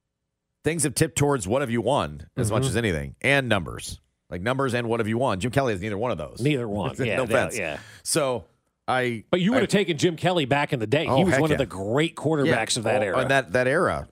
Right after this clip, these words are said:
Speaker 1: Oof.
Speaker 2: Yeah.
Speaker 1: You couldn't argue, like,
Speaker 2: That was the last great era of quarterbacks before now.
Speaker 1: roll with an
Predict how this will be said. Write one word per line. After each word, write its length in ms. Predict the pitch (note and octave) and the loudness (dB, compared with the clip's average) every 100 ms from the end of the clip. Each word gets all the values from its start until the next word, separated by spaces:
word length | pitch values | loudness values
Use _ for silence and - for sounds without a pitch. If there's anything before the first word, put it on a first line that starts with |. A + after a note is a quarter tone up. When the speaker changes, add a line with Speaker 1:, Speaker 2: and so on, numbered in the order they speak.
| - | -6
Speaker 1:
Oof. 180 | D3+ B2 | -4 -2
Speaker 2:
Yeah. 260 | A#2+ F2+ D2 _ _ _ | -2 -2 -6 _ _ _
Speaker 1:
You 80 | G#2+ | -8
couldn't 220 | A2 D3 | -2 0
argue, 340 | B2 C3 A#2+ G#2 | 2 2 2 2
like, 300 | F2+ - - - | 0 -2 -10 -2
Speaker 2:
That 140 | C4+ | 0
was 80 | E4 | 0
the 80 | D#3+ | 0
last 340 | D#3 F3 D#3+ | 0 0 0
great 260 | B2+ E3 D#3 | 0 0 2
era 200 | D#3+ D3+ | 2 0
of 100 | A2 | 0
quarterbacks 480 | D#3+ F3 C#3 B2+ - | 0 2 0 0 -2
before 320 | B2 - A#2+ | 0 2 0
now. 280 | G#2 C3 C3+ | 2 4 4
Speaker 1:
roll 240 | D#3+ D#3 | 4 4
with 160 | D#3 | 2
an 100 | C#3 | 0